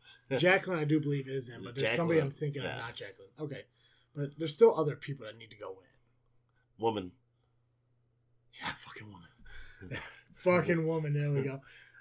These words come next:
Speaker 2: Miss Elizabeth. Miss Elizabeth
Speaker 1: Yeah,
Speaker 2: needs to go
Speaker 1: she
Speaker 2: in.
Speaker 1: needs to go in.
Speaker 2: Fuck yeah.
Speaker 1: But
Speaker 2: Miss
Speaker 1: she's been blackballed.
Speaker 2: Yeah.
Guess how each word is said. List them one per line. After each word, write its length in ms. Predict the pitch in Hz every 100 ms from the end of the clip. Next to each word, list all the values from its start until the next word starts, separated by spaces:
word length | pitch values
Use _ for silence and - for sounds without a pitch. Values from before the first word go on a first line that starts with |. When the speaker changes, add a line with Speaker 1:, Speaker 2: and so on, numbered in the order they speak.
| _ -
Speaker 2:
Miss 200 | 226 226
Elizabeth. 640 | 226 196 151 131 - - _ _ _ _ _ 175
Miss 200 | 226 190
Elizabeth 240 | 226 165
Speaker 1:
Yeah, 100 | 208
Speaker 2:
needs 120 | 160
to 40 | 143
go 120 | 151
Speaker 1:
she 160 | 139 151
Speaker 2:
in. 40 |
Speaker 1:
needs 160 | 185 151
to 80 | 147
go 160 | 123
in. 220 | 90 98 101 _ - _
Speaker 2:
Fuck 280 | 160 135 -
yeah. 180 | 120 87
Speaker 1:
But 80 | 113
Speaker 2:
Miss 80 | 143
Speaker 1:
she's 140 | 160
been 140 | 156 143
blackballed. 560 | 104 92 - 80 95 - _ -
Speaker 2:
Yeah. 160 | 110